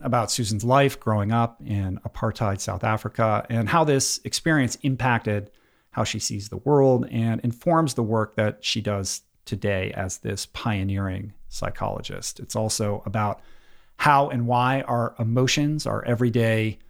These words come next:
thoughts and stories, things that we often hide from the world and, and even at times from ourselves, are really the single most important determinant of life success. Uh, it's a conversation about how our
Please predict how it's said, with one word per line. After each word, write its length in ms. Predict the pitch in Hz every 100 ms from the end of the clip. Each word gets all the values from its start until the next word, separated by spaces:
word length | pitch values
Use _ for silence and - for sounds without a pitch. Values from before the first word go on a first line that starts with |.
| - - - -
thoughts 420 | - 180 156 -
and 100 | 117
stories, 440 | - 180 165 113 -
things 460 | 170 180 165 -
that 180 | - 135
we 100 | 127
often 280 | 131 127 123
hide 480 | 104 - 117 123 135
from 160 | - 110
the 80 |
world 420 | 98 107 117 131 127
and, 320 | 107 104 113
and 120 | 104 -
even 220 | 117 120
at 100 | 104
times 340 | - 113 117 -
from 180 | 107
ourselves, 640 | 101 92 120 113 127 131 - - - - - - -
are 80 |
really 240 | 170 233 175
the 100 | -
single 380 | - 175 185 175
most 380 | 143 139 127
important 720 | 127 117 - 127 123 127 - -
determinant 680 | 113 - 123 113 95 95 - - - -
of 420 | 101 101 98 101 -
life 260 | 107 101 101
success. 800 | - 104 - - - - - - - -
Uh, 180 | 101 -
it's 100 | -
a 40 | -
conversation 640 | 110 104 104 117 107 110
about 360 | 98 98 - - - - -
how 240 | 104 101
our 260 | - 104